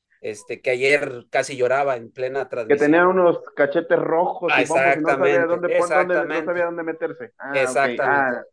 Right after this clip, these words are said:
Speaker 1: Eh,
Speaker 2: Sí,
Speaker 1: sí,
Speaker 2: bueno,
Speaker 1: él, él lo, lo
Speaker 2: te digo.
Speaker 1: aclaró, ¿no? Pero, pues, bueno,
Speaker 2: Ujú.
Speaker 1: siempre, siempre hay evidencia de eso, ¿no? Pero, en fin, entonces, ¿tú cómo calificas a lo de Gago ayer que, que va, que va, va arrancando? Digo, tampoco no le podemos exigir mucho, ¿no? Son como más o menos nueve, diez entrenamientos los que tuvo, ¿no?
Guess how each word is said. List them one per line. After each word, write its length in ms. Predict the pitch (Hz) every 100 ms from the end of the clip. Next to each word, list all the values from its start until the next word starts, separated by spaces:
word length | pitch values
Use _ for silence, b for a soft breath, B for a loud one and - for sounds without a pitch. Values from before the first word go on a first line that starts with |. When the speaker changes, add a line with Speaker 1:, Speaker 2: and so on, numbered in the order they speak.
| _ 143
Speaker 1:
Eh, 140 | 127
Speaker 2:
Sí, 120 | 143
Speaker 1:
sí, 60 | 208
Speaker 2:
bueno, 280 | 202 - -
Speaker 1:
él, 100 | 147
él 20 |
lo, 140 | 160
lo 160 | 151 151
Speaker 2:
te 80 | 127
digo. 120 | 127
Speaker 1:
aclaró, 240 | 143 143
¿no? 180 | 135 185
Pero, 200 | 151 -
pues, 140 | 139
bueno, 240 | 135 143 110
Speaker 2:
Ujú. 120 | 139
Speaker 1:
siempre, 360 | 143 196 190 -
siempre 720 | - 226 214 233 233 233 - -
hay 300 | 151 160 165
evidencia 500 | 156 147 139 139 131
de 100 | 113
eso, 160 | 104
¿no? 180 | 110 139
Pero, 200 | - 151
en 60 | 151
fin, 180 | 170 - _ _ _ _
entonces, 520 | 160 208 208 185 - _
¿tú 160 | - 220
cómo 220 | 233 226
calificas 520 | 208 185 202 202 185
a 40 | 170
lo 120 | 165
de 120 | 160
Gago 360 | 175 180 160 135
ayer 280 | 135 156
que, 160 | - 160
que 160 | 143 135
va, 140 | 147
que 160 | - 131
va, 440 | 143 143 123 - -
va 640 | 143 143 131 123 117 - -
arrancando? 500 | - 127 127 160 170
Digo, 360 | 240 208 - _ _ _ _ _
tampoco 320 | 170 196 226
no 80 | 220
le 100 | 214
podemos 300 | 214 202 208
exigir 360 | 180 185 247 277
mucho, 320 | 311 302 170
¿no? 120 | 196
Son 240 | 202 214 196
como 300 | 214 190 160
más 200 | 170 185
o 60 |
menos 240 | 190 196 196
nueve, 280 | 185 185 180
diez 200 | 180 175
entrenamientos 600 | 175 165 151 156 170 165
los 140 | 143
que 100 | -
tuvo, 260 | - 151 113
¿no? 140 | 127